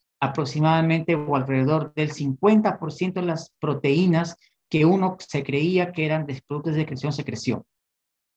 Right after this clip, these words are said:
Entonces, esto nos da o-, otra, otro enfoque, o-, nos generan otras teorías y la posibilidad de, de estudiar y entender un poco más cómo los helmintos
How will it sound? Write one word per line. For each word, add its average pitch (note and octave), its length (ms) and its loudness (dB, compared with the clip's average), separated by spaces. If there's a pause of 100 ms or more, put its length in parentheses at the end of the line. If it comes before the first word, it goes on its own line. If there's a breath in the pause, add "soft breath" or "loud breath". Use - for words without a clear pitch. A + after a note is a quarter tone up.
Entonces, E3 560 0
esto G3 640 2
nos D3+ 240 6
da F3 220 8
o-, F#3+ 240 0
otra, G3+ 400 2
otro G3 280 2
enfoque, E3+ 760 0
o-, F3 320 -2
nos C#3 200 -4
generan D#3+ 380 2
otras G3 420 2
teorías F3 600 0 (420)
y G3 300 -2
la D#3 140 0
posibilidad F3+ 500 -2
de, D3 320 -4
de C#3 120 -4
estudiar D#3 420 2
y E3+ 80 6
entender D3 340 0
un F3+ 100 0
poco E3+ 240 -4
más E3 300 -2
cómo G#3 240 4
los G3 180 2
helmintos F3+ 680 -2